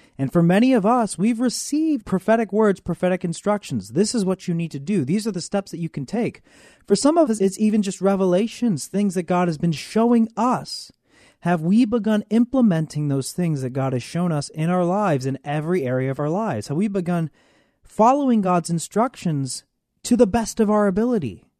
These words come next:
Have we done that in every area of our life? Because doing that taking what God has given you, taking what God has instructed you and implementing in every area of your life, that is like these five wise virgins who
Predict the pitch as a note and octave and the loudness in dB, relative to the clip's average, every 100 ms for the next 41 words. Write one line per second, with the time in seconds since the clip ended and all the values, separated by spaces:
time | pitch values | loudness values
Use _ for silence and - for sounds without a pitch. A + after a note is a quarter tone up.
0 | _ _ _ _ _ F3+ G3 A3+ F#3+ B3+ | _ _ _ _ _ -2 0 0 2 2
1 | C#4+ G#3 C#3 C3+ - C#3+ D3 C#3+ C3+ C#3+ | 2 2 0 -4 -4 -4 -2 0 0 -2
2 | C3 C3 C#3+ G#3 A2+ - - - - - | -2 -4 -2 -4 -6 -12 -20 -20 -16 -6
3 | D3+ F3 C3+ B2 D#3+ B3 C4+ A3+ A3 G#3+ | -2 0 0 0 2 4 4 2 0 -2
4 | A#2+ - - _ _ _ _ - G#3+ A#3 | -6 -16 -20 _ _ _ _ 0 0 2
5 | C4 A#3+ F#3+ F3 E3+ D#3 C3 B2+ F3 G#3 | 2 2 2 0 0 0 -2 0 0 2
6 | A3 E3+ D3+ E3+ F3 G3 F3 C#3 D3+ G3 | 0 0 -2 -6 -2 -2 -4 -4 -2 0
7 | C3 G#2 G2 D3 D#3+ F3 - G#3+ A#3 - | -2 -4 -6 -2 0 -2 0 0 0 -2
8 | G#3 D3 B2+ A#2+ F#3+ G#3+ B3 G3+ F3 D3 | -4 -2 -4 -2 -4 -2 0 0 0 -4
9 | C3+ C3 C#3 C3+ B2 B2 D3 F3 A#2+ _ | -4 -4 -4 -4 -6 -6 -4 -2 -4 _
10 | _ _ _ - D#3 F3+ D#3+ C3+ F3 D#3+ | _ _ _ -4 0 2 0 0 -2 -2
11 | - A#2 - - B2 A#2 F#2 - - B2 | -6 -8 -8 -4 -2 -4 -6 -14 -6 -2
12 | C#3+ C3+ G2 - C3+ D3+ C#3 A#2+ F#2+ - | -2 -2 -8 -8 -4 -2 -4 -6 -8 -14
13 | - _ _ D3 D3 C#3 | -20 _ _ -2 0 0